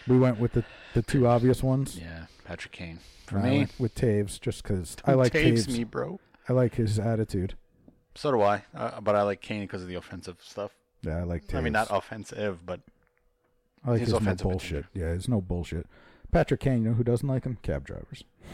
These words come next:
Speaker 1: <laughs> Colorado.
Speaker 2: Patrick Roy, you ever heard of him?
Speaker 1: Yeah. Roy.
Speaker 2: <laughs> Ru-,
Speaker 1: You don't wanna go
Speaker 2: Roy.
Speaker 1: with Joe Sakic?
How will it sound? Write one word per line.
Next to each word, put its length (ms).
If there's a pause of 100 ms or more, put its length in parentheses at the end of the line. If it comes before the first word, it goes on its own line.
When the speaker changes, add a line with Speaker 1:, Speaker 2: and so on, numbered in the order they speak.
(140)
Speaker 1:
<laughs> 360 (1200)
Colorado. 600 (1000)
Speaker 2:
Patrick 380
Roy, 280 (260)
you 60
ever 140
heard 140
of 80
him? 260
Speaker 1:
Yeah. 160 (640)
Roy. 420 (480)
Speaker 2:
<laughs> 220 (760)
Ru-, 240 (200)
Speaker 1:
You 100
don't 120
wanna 160
go 100
Speaker 2:
Roy. 80
Speaker 1:
with 100
Joe 160
Sakic? 440